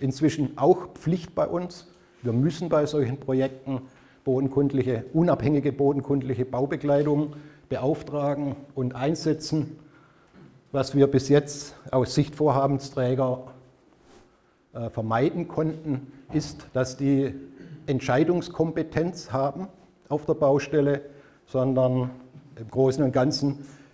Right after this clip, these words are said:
sind die beratend tätig, aber der Vorhabensträger muss sich natürlich schon überlegen,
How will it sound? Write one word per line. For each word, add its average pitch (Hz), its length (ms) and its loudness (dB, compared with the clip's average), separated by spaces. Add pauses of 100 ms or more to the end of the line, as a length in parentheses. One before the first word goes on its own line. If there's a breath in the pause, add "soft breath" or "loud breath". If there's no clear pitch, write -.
sind 135 200 2
die 135 100 6
beratend 135 840 4
tätig, 151 560 4 (300)
aber 139 520 0 (800 loud breath)
der 110 60 -6
Vorhabensträger 131 760 -2
muss 127 140 -2
sich 143 100 -6
natürlich 123 380 -2
schon 139 140 0
überlegen, 127 600 0